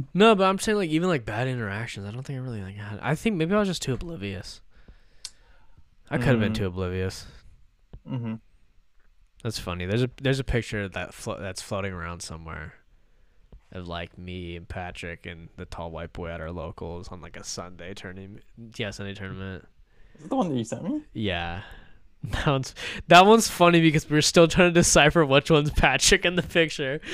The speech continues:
Speaker 2: Like, we know he's
Speaker 1: <laughs>
Speaker 2: there. Like, he was objectively there on that day, but the problem is, is, like, Patrick's outfit of choice at this time was, like, the same as everybody else's. It was literally just, like, a, a, a zip-up jacket <laughs> and some jeans.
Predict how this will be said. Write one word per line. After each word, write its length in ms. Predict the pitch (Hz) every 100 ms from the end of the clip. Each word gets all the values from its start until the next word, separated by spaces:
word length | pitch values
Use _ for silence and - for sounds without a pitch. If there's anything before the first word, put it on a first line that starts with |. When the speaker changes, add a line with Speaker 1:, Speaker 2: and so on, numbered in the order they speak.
| 381 -
Speaker 2:
Like, 160 | 220 170
we 240 | 226 220
know 260 | 190 226 226
he's 280 | 240 214
Speaker 1:
<laughs> 20 | 160
Speaker 2:
there. 240 | 190 151
Like, 280 | 139 156 - - 240
he 180 | 233 220
was 200 | 226 190 -
objectively 640 | 180 170 143 190 196 190 185
there 200 | 170 170
on 220 | 151 156
that 240 | 156 147
day, 200 | 135 143
but 140 | 160 165
the 100 | 165
problem 380 | - 175 175 185
is, 120 | 175
is, 160 | 170 151
like, 220 | 143 135 - - -
Patrick's 480 | - 165 165 185 165 -
outfit 400 | 143 156 180 165
of 80 |
choice 380 | 131 - 139 156
at 80 | -
this 180 | 185 -
time 480 | 208 196 220 240 208 - - - -
was, 240 | 175 185
like, 200 | 175 165
the 100 | -
same 340 | 165 - 190 175
as 120 | 165
everybody 420 | 156 151 147 139
else's. 460 | 123 131 - 117 117
It 80 | 147
was 140 | 147
literally 180 | 156 170
just, 180 | 165 -
like, 80 |
a, 180 | - 123 -
a, 180 | 139 135
a 160 | 151 127
zip-up 480 | 127 170 - 196
jacket 640 | 190 196 196 185 285 220 -
<laughs> 80 | 220
and 120 | 220 180
some 240 | 170 151
jeans. 840 | 135 - 185 165 147 - 196 -